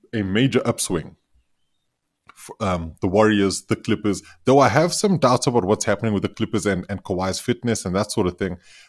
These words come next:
Um, I, I think in, this chemistry stuff that's just not working at the moment. Reggie Jackson has had some absolute stinkers again.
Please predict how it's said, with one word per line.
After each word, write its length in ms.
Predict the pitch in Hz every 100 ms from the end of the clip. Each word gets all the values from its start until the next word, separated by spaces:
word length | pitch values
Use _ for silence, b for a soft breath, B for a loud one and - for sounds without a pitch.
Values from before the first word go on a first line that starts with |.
| b
Um, 480 | 95 92 90 90 92 -
I, 140 | 104 -
I 80 | 107
think 280 | - 135 - B B B - - - - _ 131 -
in, 260 | 151 147 147 - 147 127 -
this 340 | 120 117 139 139
chemistry 440 | 170 156 151 139
stuff 240 | - 123
that's 220 | - 101 -
just 240 | 113 -
not 200 | 104 82
working 360 | 87 101 123 107
at 80 |
the 80 | 110
moment. 520 | 107 120 127 127 -
Reggie 240 | 95 110 95
Jackson 380 | 107 101 - 92
has 140 | 90
had 200 | 98 92
some 160 | 98 92
absolute 420 | 113 95 - 95
stinkers 460 | - - 113 123 98
again. 340 | 82 107 104